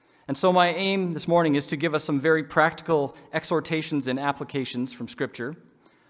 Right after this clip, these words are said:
hopefully that we can all make use of. And so let's begin, and I'll be using five points this morning just for the sake of note-taking maybe. And so some of the categories are gonna run into each other, but there will be five general points. Point number one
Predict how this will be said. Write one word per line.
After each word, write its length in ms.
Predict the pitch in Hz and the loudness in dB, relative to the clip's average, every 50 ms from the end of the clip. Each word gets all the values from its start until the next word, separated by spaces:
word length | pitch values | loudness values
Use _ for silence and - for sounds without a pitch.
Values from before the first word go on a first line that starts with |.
| _ - | _ -4
hopefully 260 | 160 151 - 147 143 | -4 -2 0 2 2
that 160 | 143 139 135 | 4 2 2
we 80 | 135 139 | 2 0
can 140 | - 147 | 0 2
all 160 | 139 139 147 147 | 4 4 4 6
make 260 | 147 147 147 143 - | 4 2 0 0 -2
use 240 | 143 147 147 - 127 | -4 -4 -2 -2 0
of. 260 | 107 120 139 - - - _ _ - - _ _ _ _ - | 0 0 -2 -6 -12 -20 _ _ -20 -20 _ _ _ _ -10
And 100 | - 123 | -8 -4
so 100 | - 151 | -2 0
let's 160 | 139 143 143 | 2 0 0
begin, 520 | - - 135 123 123 143 135 127 139 151 143 | 0 -4 -4 -2 0 0 2 2 0 -2 -2
and 140 | - 135 139 | -2 0 2
I'll 120 | 139 147 | 2 2
be 140 | 131 147 147 | 0 -2 -4
using 400 | 135 147 170 165 139 151 131 127 | -2 -2 -2 0 0 0 -2 0
five 360 | - 147 147 156 160 156 156 | 2 4 4 4 4 2 0
points 300 | - 165 147 143 135 - | -2 -2 0 0 -2 -6
this 220 | - 127 117 - | -8 -8 -6 -4
morning 320 | 127 120 120 123 127 131 123 | -2 -2 0 0 -2 -2 -4
just 140 | 143 135 - | -6 -8 -10
for 80 | 131 | -10
the 60 | 117 | -8
sake 240 | 117 - 143 135 123 | -6 -4 -4 -4 -4
of 140 | 127 107 107 | -4 -4 -4
note-taking 640 | 110 120 135 143 - - 127 113 107 117 113 110 | -2 -2 -4 -4 -6 -8 -8 -8 -8 -8 -8 -6
maybe. 260 | 110 113 113 117 120 120 - - - - - - _ _ _ | -6 -6 -8 -8 -10 -12 -14 -20 -20 -20 -20 -20 _ _ _
And 320 | - 117 113 113 113 117 113 | -8 -4 -2 -2 -2 -4 -4
so 200 | 113 - 135 123 | -6 -6 -4 -2
some 160 | - 180 160 | -2 -2 0
of 40 | 151 | -2
the 60 | 143 | 0
categories 420 | - 156 139 135 143 135 135 131 | 2 4 4 4 4 4 2 2
are 80 | 135 123 | 0 0
gonna 140 | 123 123 120 | 0 0 0
run 180 | 117 117 117 | 0 0 0
into 260 | 113 113 113 - - | 0 -2 -4 -6 -8
each 140 | 110 101 - | -10 -6 -4
other, 160 | 110 104 107 | -4 -4 -4
but 160 | 101 101 104 - | -4 -6 -6 -6
there 80 | 117 | -6
will 100 | 113 117 | -6 -6
be 160 | 110 113 107 | -8 -8 -10
five 480 | 104 - - 110 104 101 98 92 - - | -8 -6 -4 -4 -2 -4 -6 -8 -12 -12
general 240 | - 110 104 101 101 | -8 -8 -8 -8 -8
points. 480 | 98 - 110 104 95 90 - - - - _ _ _ _ _ _ _ _ _ _ _ _ _ _ _ - - _ _ - 156 | -10 -10 -10 -8 -10 -10 -12 -14 -16 -18 _ _ _ _ _ _ _ _ _ _ _ _ _ _ _ -20 -20 _ _ -8 -8
Point 120 | 165 165 | -6 -4
number 180 | 160 156 160 151 | -2 -2 2 4
one 340 | 151 151 135 120 104 87 | 4 6 4 4 2 -2